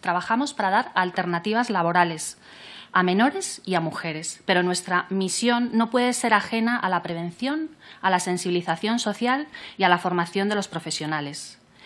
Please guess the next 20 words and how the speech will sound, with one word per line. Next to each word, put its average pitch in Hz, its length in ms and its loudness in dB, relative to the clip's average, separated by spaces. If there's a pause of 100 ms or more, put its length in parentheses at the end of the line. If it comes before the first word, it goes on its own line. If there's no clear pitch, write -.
(140)
Las 180 160 4
más 214 180 4
de 262 120 -2
tres 254 300 -4
décadas 180 520 -2
de 170 80 -8
trabajo 196 480 -2
nos 208 180 -6
han 202 120 -2
permitido 233 420 -2
establecer 214 640 -4
protocolos 202 480 -2
de 254 80 -4
coordinación 220 680 -2
para 190 200 0
unir 202 280 -4 (120)
fuerzas 226 640 -2 (260)
con 202 120 0
las 185 180 2
administraciones 180 960 -2